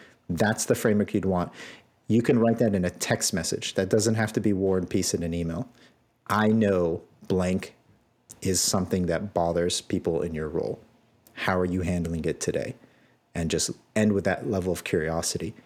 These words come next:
And if they can admit to that problem, you've got an opportunity. And if they can't admit to that problem,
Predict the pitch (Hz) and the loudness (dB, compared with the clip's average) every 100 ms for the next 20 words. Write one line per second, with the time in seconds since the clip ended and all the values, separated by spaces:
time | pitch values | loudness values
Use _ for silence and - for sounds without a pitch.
0 | _ 87 113 - 117 127 120 85 92 127 | _ -6 -4 2 2 4 2 2 2 0
1 | - 120 117 117 - 110 127 180 214 - | 2 0 0 0 0 0 2 0 0 -8
2 | _ _ _ 92 90 92 87 85 - 90 | _ _ _ -4 0 0 0 -2 -2 -4
3 | 90 80 78 80 98 - 117 135 131 120 | -4 -4 -4 -2 -2 0 0 2 2 2
4 | 104 120 - 117 117 - 120 131 180 | 2 0 2 0 0 2 2 4 2